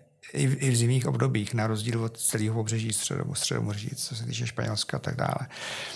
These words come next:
Eh, já často používám, mm, jeden, eh, jednu větu, eh, našeho obchodního ředitele Michala Koupka, který, když tam byl poprvé, tak říká, tam, tam, eh,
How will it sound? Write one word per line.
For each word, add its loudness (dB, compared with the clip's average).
Eh, 6
já 6
často 2
používám, 6
mm, -2
jeden, 4
eh, -2
jednu 4
větu, 4
eh, 4
našeho 2
obchodního 2
ředitele 2
Michala 0
Koupka, -2
který, 0
když 0
tam 4
byl 8
poprvé, 4
tak 2
říká, 4
tam, 4
tam, 6
eh, 6